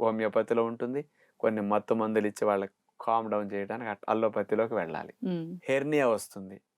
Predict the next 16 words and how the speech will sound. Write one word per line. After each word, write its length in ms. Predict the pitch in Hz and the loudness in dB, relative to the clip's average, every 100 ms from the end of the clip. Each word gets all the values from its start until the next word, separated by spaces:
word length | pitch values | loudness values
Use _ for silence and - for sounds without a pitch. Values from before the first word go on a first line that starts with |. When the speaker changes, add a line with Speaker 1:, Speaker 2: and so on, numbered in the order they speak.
| - | -2
Speaker 1:
ఏ 220 | 123 156 | 0 2
వైద్యంలో 480 | 170 175 175 196 185 | 4 2 2 2 2
సొల్యూషన్ 480 | 165 143 131 - | 0 2 0 0
ఉండదు, 260 | 110 95 98 _ - | -4 -4 -8 _ -2
దానికి 220 | 117 117 | 0 0
ఒక 140 | 117 104 | 0 2
ఆపరేషన్ 640 | 113 139 151 147 135 117 | 2 4 2 2 -2 0
తప్ప, 260 | 104 - - | 0 -2 -8
అంటే 280 | - 131 | -6 0
అల్లోపతి 500 | 127 131 131 131 120 | 2 2 2 2 2
వైద్యం 280 | 120 113 113 | 2 2 0
తప్ప 220 | 113 117 | 0 0
శరణ్యం 580 | - 123 113 113 127 110 | -2 0 0 0 -2 -2
లేదు 220 | 98 104 | 0 0
ఇక. 160 | 95 - - 208 | -2 -8 -14 -12
Speaker 2:
మ్మ్. 240 | 185 170 | -12 -14